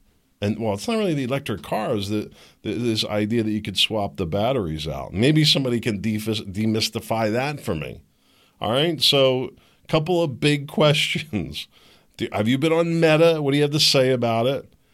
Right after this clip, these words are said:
And why would you comment on hanging laundry outside versus, uh, not commenting on a swappable battery for an electric car? Do, do you view one as green and the other not?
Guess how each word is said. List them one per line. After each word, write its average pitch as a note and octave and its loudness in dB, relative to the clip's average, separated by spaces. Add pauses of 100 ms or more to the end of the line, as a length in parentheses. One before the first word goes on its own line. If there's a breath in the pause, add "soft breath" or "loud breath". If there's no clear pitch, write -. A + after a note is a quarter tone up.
(380 soft breath)
And B2+ 0
why C3+ 0
would E3+ 0
you D#3+ 0
comment D#3 2
on C#3+ -2
hanging C#3 0
laundry C3+ 0
outside G#2 0
versus, G#2+ 0
uh, G2+ -2
not A#2 -2
commenting F#2+ -4 (520 soft breath)
on G2+ -2
a G2+ 0
swappable G2+ -2
battery F#2 0
for F2+ -6
an E2+ -4
electric E2 -6
car? C#2+ -4
Do, C#2+ -8
do E2 -8
you E2 -6
view F2 -4
one E2+ -6
as E2 -6
green F2+ -6
and F2 -4
the E2 -6
other E2+ -4
not? D#2 -4